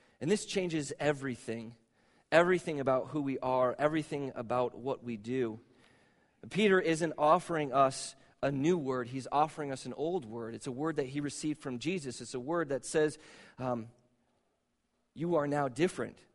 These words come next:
You are now changed. Because of my death, because of my resurrection, because of my ascension, you are now a saint. You are now a holy one.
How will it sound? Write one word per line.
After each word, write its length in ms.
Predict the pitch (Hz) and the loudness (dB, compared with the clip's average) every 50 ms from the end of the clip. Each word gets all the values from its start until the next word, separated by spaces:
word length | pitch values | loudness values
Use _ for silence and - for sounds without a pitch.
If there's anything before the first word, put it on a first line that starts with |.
| _ _ _ _ _ _ _ _ _ _ _ _ _ _ - | _ _ _ _ _ _ _ _ _ _ _ _ _ _ -8
You 180 | 143 165 170 | -4 -2 -2
are 100 | 151 139 | -2 -2
now 140 | 135 127 123 | -2 -4 -6
changed. 840 | 120 - - - 165 175 170 156 131 110 110 107 101 - - - - _ _ _ _ _ _ _ _ _ - | -8 -6 -4 -2 0 0 0 0 -2 -4 -6 -10 -12 -12 -14 -16 -20 _ _ _ _ _ _ _ _ _ -6
Because 320 | 139 135 - 180 160 143 | -2 4 4 4 4 4
of 80 | 156 143 | 2 0
my 160 | 143 143 147 | 0 0 0
death, 340 | 143 - 175 175 175 165 - | 4 8 8 8 8 8 4
because 320 | - 143 - 170 151 135 | -2 -4 -2 -2 0 0
of 180 | 147 147 131 123 | 0 -2 -2 0
my 280 | 139 135 135 131 123 - - - - - - _ _ | 0 0 2 0 -2 -4 -10 -18 -20 -20 -20 _ _
resurrection, 720 | - 135 170 165 170 139 147 143 170 170 180 - - 165 151 | 0 4 4 4 4 4 2 6 6 6 6 6 2 -4 -4
because 280 | 139 131 - 170 139 | -4 -2 -2 -2 -2
of 80 | 156 143 | -2 -2
my 180 | 143 139 135 127 | 0 0 0 0
ascension, 760 | 127 135 - - - 175 180 185 - - - 139 127 127 127 | -2 -4 0 4 6 6 6 6 2 -2 -4 -4 -4 -4 -6
you 320 | 143 175 196 202 190 175 - | -4 -4 -2 0 0 -2 -2
are 240 | 156 156 151 147 139 | 0 0 2 2 2
now 540 | 135 135 151 165 170 165 156 147 143 135 131 | 0 0 2 4 6 6 6 6 4 2 0
a 100 | - 123 | -4 -8
saint. 560 | 120 - - - 160 156 151 147 123 - - - - _ _ _ _ _ | -10 -8 -6 -2 0 0 0 0 -2 -6 -12 -20 -20 _ _ _ _ _
You 380 | - 131 143 180 196 185 170 165 | -10 -6 -2 0 0 2 2 0
are 220 | 147 135 139 135 | 0 -2 -4 -4
now 500 | 135 135 139 151 160 160 160 151 143 135 | -2 -2 0 0 2 2 4 2 2 0
a 120 | - 117 117 | -2 -6 -10
holy 420 | - - - 175 180 170 156 156 | -12 -10 -10 -8 -8 -6 -6 -6
one. 260 | 135 139 135 127 120 | -6 -6 -6 -6 -6